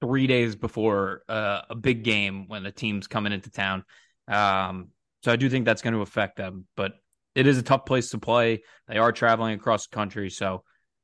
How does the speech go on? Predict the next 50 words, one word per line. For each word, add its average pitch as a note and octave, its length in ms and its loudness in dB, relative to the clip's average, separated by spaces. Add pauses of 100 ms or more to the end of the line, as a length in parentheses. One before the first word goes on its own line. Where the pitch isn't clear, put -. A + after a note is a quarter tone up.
(100)
um, F#2+ 500 -2
Dino, C3+ 260 2
I B2 100 8
do C3+ 180 2
get A#2 220 2
you, G#2+ 140 -6
but G#2+ 160 -2
I G2+ 120 0
do G#2 240 -8
think G2+ 220 -10
Washington G2+ 500 -8
rolls. G#2+ 420 2
And A2+ 160 -4
then A2+ 100 0
I A2 80 0
also A2+ 260 -4
have G2+ 200 -4
Penn A2+ 240 -6
State G2+ 400 -2 (280)
minus B2+ 320 2
six - 220 -2
and A#2 100 0
a - 20 -4
half A2 500 2
against G#2+ 280 -8
Illinois A2 560 -2 (340)
in B2 140 -2
that G#2 240 2
line G#2 460 0
too. A2 340 0
It's G2+ 140 -6
minus A#2 340 0
one A2+ 180 -4
thirty-five. G2 560 -2
I F#2 40 -6
have F#2 160 -10
two A#2+ 160 -6
and G#2 80 -2
a G2 40 -6
half G2 200 -4
units G2 320 -6
on G2 160 -8
that. F#2+ 320 -4 (500)
Um, F#2+ 400 0 (120)
I A2+ 60 0
really B2 340 0
like B2 220 2
Penn B2+ 140 -2
State C3 260 -4
to, A#2+ 180 -6